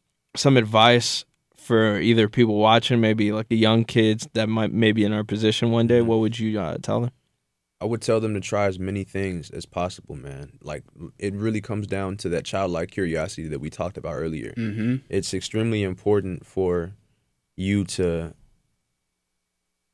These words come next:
Speaker 2: dive into whatever you're interested in and go down the rabbit holes.
Speaker 3: Mm-hmm.
Speaker 2: Build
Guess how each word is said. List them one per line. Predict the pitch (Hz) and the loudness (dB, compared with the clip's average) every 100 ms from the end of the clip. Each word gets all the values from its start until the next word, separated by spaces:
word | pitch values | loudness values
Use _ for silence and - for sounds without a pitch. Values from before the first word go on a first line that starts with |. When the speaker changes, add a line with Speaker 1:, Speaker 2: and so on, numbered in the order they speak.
| 101 | -2
Speaker 2:
dive | 110 117 120 | 2 4 4
into | 104 113 113 | 0 -4 -2
whatever | 101 104 104 | 0 0 0
you're | 95 | 0
interested | 104 104 110 - 110 | -2 0 -2 0 -4
in | 113 113 120 | -2 -4 -6
and | - 98 98 | -6 -4 0
go | 101 107 | 2 2
down | 104 101 95 | 2 0 -2
the | 78 | -4
rabbit | 85 80 64 | -4 -6 -8
holes. | 76 50 - | -12 -12 -12
Speaker 3:
Mm-hmm. | 110 107 110 131 - _ _ _ _ 101 | -10 -8 -6 -6 -10 _ _ _ _ -4
Speaker 2:
Build | 117 123 127 127 123 | 2 4 4 2 -2